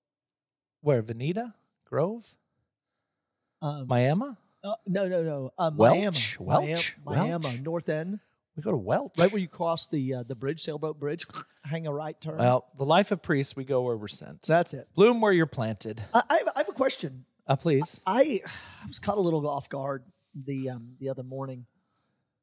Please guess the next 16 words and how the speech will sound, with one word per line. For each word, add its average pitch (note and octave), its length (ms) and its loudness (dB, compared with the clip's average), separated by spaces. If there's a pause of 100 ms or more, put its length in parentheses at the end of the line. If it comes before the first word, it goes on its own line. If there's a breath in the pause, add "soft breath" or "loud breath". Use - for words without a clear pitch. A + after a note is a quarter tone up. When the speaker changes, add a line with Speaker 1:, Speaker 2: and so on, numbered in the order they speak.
(200)
Speaker 2:
Uh, A#2 120 -8 (720)
there C3+ 160 0
was C3 180 -2
something E3+ 800 0
weird B2+ 640 -8 (380)
radiating C3+ 1000 -8 (200)
from, A#2+ 960 -8 (600)
uh, B2+ 180 -8
the A#2+ 80 -12
chapel C3+ 500 -8
windows. B2+ 760 -14 (1300)
Speaker 1:
What C3+ 120 -8
are C3+ 40 -4
you C3 80 -6
talking B2+ 320 -10
about? A#2 280 -18